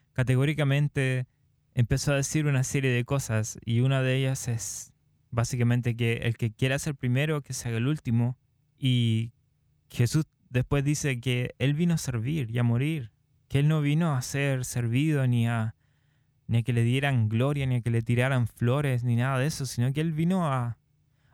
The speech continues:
a servirnos. Él vino a, a hacer el acto máximo de,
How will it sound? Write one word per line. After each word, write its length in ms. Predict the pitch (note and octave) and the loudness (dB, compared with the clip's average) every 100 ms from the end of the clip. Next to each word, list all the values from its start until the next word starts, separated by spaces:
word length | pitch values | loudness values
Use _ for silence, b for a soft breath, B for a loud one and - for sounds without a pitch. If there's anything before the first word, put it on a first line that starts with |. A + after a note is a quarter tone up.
| b | b
a 80 | - | -8
servirnos. 800 | D#3 C#3 D#3+ A#3 C#3 A2 - _ _ _ - | -6 -4 -6 -4 -4 -4 -6 _ _ _ -10
Él 160 | G2+ | -4
vino 380 | B2 D3+ D#3+ D3+ | 0 2 2 2
a, 220 | C3 A#2+ | 0 -2
a 160 | A2+ A2+ - | -4 -8 -10
hacer 380 | A2+ - C3+ | -8 -2 0
el 300 | C3+ B2+ A#2 _ _ | 0 0 -4 _ _
acto 360 | A#2 C#3 - A#2 | -8 -8 -4 -2
máximo 580 | C3 C3 - B2 A2+ G#2+ | -2 -4 -4 0 0 2
de, 260 | G2+ A2+ | 0 -2